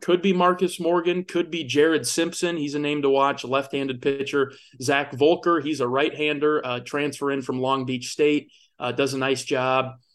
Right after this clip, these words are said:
Uh, a, a couple of guys like that could, uh, could be our starter on Saturday. I'm just not sure who the Hawkeyes are, are set with, but those are guys that can go three to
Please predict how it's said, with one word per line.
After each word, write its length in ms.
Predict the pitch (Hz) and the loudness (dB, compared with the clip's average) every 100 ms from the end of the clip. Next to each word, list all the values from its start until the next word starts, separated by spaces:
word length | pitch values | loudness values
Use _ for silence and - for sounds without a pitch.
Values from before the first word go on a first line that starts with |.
| _ _ _ - | _ _ _ -8
Uh, 380 | 127 127 135 - | -6 -4 -6 -6
a, 80 | |
a 40 | 156 | 0
couple 280 | - 202 180 | 0 4 4
of 40 | |
guys 280 | 165 165 151 | 6 4 4
like 180 | 147 135 | 2 2
that 280 | 165 147 - | 0 0 -2
could, 180 | 143 131 _ _ _ - | -8 -8 _ _ _ -14
uh, 140 | 58 - - - | -14 -14 -16 2
could 160 | 180 | 4
be 120 | 151 | 6
our 80 | 147 | 4
starter 380 | 135 - 151 143 | 4 4 4 4
on 140 | 131 | 0
Saturday. 420 | 123 147 139 135 131 | 0 0 2 2 0
I'm 100 | 127 | -2
just 200 | 147 160 | -4 -2
not 180 | 147 | -2
sure 240 | - 151 139 | 0 0 0
who 380 | 143 139 127 - _ | 0 -2 -4 -12 _
the 80 | - | -6
Hawkeyes 480 | 123 135 135 127 123 | -2 0 2 0 0
are, 180 | 123 - | -2 -2
are 120 | 123 | -4
set 260 | 120 170 143 | 0 2 2
with, 160 | 127 | 0
but 120 | 156 | 2
those 200 | 208 220 | 4 6
are 60 | 202 | 4
guys 240 | 185 180 | 4 2
that 160 | 175 143 | 0 -4
can 100 | 151 | -4
go 240 | 165 165 | -2 0
three 240 | 151 190 | 0 2
to 60 | 202 | 2